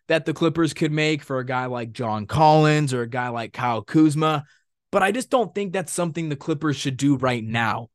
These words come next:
I just don't. I don't think that they should risk potentially sending out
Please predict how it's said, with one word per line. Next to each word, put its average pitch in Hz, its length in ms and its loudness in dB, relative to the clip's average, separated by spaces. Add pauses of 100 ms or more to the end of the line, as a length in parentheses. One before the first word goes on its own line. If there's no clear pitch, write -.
(220)
I 160 100 4
just 233 220 -2
don't. 180 320 0 (420)
I 165 120 0
don't 196 280 -4
think 214 200 -8
that 165 140 -8
they 175 160 -4
should 156 260 -4
risk 139 640 2 (340)
potentially 175 580 0
sending 160 460 -2
out 143 320 0